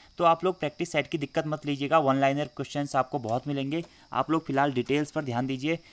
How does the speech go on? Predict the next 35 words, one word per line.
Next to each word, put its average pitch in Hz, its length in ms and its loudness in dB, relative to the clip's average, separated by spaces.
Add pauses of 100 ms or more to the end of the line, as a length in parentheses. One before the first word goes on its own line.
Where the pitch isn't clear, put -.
(120)
अपने 151 200 -4
नोट्स 143 300 0
प्रॉपरली 139 500 0 (220)
बनाते 110 320 0
रहिए। 104 300 -6 (260)
तो - 60 -6
चलिए 190 340 0 (360)
स्टार्ट 151 300 4
करते 165 220 -4
हैं 180 240 -2 (240)
ऑनलाइन 139 340 2
क्लास 160 300 4
प्रैक्टिस - 400 -4
सेट 151 220 -2
नंबर 135 300 0
थ्री - 440 -2
के 185 300 -2 (300)
स्टार्टिंग 175 440 -2
के 180 240 -2 (120)
टॉप 143 300 2
थर्टी 165 220 -2
क्वेश्चंस। 110 580 -8 (260)
पहला 147 240 2
क्वेश्चन 180 300 -2
है 165 400 -4 (140)
कि 170 80 -2
ज्योलिकोट 185 600 2
मधुमक्खी 165 540 -2
पालन 156 320 0
केंद्र 165 340 -4
किस 175 240 -2
जनपद 139 340 -2
में 151 160 -4
स्थित - 280 -8
है? 101 160 -8